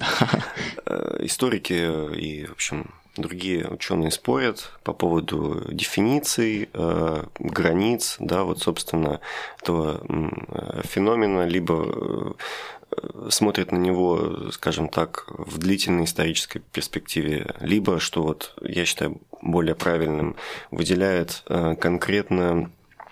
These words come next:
Speaker 2: э, так называемый, э, современный, э, политический культ личности. Э, ну, э, ну, скажем так,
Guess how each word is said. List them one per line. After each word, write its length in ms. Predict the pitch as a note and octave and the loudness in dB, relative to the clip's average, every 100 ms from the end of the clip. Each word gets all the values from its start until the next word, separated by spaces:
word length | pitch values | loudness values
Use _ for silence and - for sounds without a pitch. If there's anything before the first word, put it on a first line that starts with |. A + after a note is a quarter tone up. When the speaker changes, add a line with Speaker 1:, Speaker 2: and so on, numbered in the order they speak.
| - - | -20 -12
Speaker 2:
э, 320 | - G2+ F#2 E2+ | 0 2 4 2
так 140 | - | 0
называемый, 720 | F2+ E2+ E2 E2 D#2+ D#2 D2+ - | 2 4 4 4 4 4 2 -2
э, 160 | D#2+ | -4
современный, 760 | D2+ - E2+ F2+ G#2+ A2 A#2 A2 - | -2 0 2 4 4 2 -2 -6 -4
э, 300 | F2 F2 E2+ | 0 0 -2
политический 500 | F2+ - - - - | -4 -2 -2 -2 -6
культ 420 | - F2 E2+ - - | 0 0 0 -8 -2
личности. 640 | - F2 - E2 - D#2+ D#2 - - - - - - - | 2 2 0 -4 -2 -2 -2 -4 -6 -6 -8 -12 -12 0
Э, 540 | F#2+ F2 E2+ E2 - | 4 4 4 2 2
ну, 360 | - A2 - - - _ _ - - - | 2 4 2 -2 -6 _ _ -20 -20 0
э, 560 | - F2+ F2 E2+ - F#2 | 2 4 4 2 2 0
ну, 100 | G2 G2+ | 2 2
скажем 340 | A2 G#2+ G2 | 2 4 4
так, 400 | - F#2 - - | 2 0 -2 -6